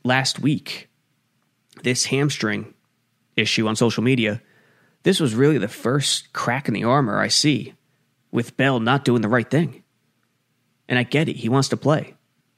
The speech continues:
I get it. Gase wants to protect his guy. I get it from both angles. But you gotta be on the same page.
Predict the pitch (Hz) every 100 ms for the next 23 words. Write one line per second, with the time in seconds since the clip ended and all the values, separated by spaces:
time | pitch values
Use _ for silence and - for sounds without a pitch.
0 | _ 113 107 151 147 - - 139 - 135
1 | - 131 - 143 143 123 117 139 151 -
2 | - _ _ _ _ _ _ _ _ _
3 | _ _ _ - 113 156 170 170 151 139
4 | 131 147 139 - - - _ _ _ _
5 | _ - - 117 123 143 139 131 120 127
6 | 117 131 - - -